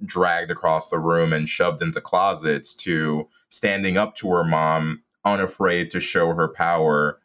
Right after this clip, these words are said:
and to let her know that she's not gonna be bossed around anymore. I think watching the journey that her and her mom goes on magnifies, like,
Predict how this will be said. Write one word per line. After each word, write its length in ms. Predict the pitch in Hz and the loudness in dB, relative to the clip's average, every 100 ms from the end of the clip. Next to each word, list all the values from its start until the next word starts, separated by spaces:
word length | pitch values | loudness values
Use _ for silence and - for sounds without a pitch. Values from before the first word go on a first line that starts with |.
| _ | _
and 160 | 80 80 | -4 -4
to 100 | 87 | 0
let 180 | 82 - | 0 0
her 120 | 85 | 0
know 140 | 82 | 2
that 120 | 78 76 | 0 -2
she's 120 | 82 | -4
not 220 | 82 78 | -2 -2
gonna 140 | 78 78 | -4 -6
be 60 | |
bossed 360 | 71 73 71 - | -4 -2 -4 -4
around 380 | 71 71 101 85 | -4 0 0 0
anymore. 580 | 73 76 73 76 76 - _ _ _ _ - | -2 -4 -2 -2 -2 -6 _ _ _ _ -2
I 100 | 101 | -2
think 380 | 104 131 135 120 | 0 -2 -2 -6
watching 560 | 90 95 104 110 117 | 0 2 2 2 0
the 80 | 101 | 0
journey 420 | 87 95 95 92 | 0 2 2 2
that 440 | 87 87 82 80 - _ _ - - | 0 2 2 0 -4 _ _ -8 0
her 160 | 98 | 0
and 80 | 92 | 0
her 120 | 92 | -2
mom 480 | 85 85 98 123 110 | 0 2 2 2 0
goes 260 | 87 82 80 | 0 0 0
on 360 | 78 76 73 | 0 0 -2
magnifies, 1400 | 78 92 101 110 92 85 - 78 71 73 76 76 76 - - _ 82 | -4 -2 -2 -2 -4 -2 0 2 2 0 0 -4 -6 -12 -16 _ -2
like, 260 | 85 76 | 0 0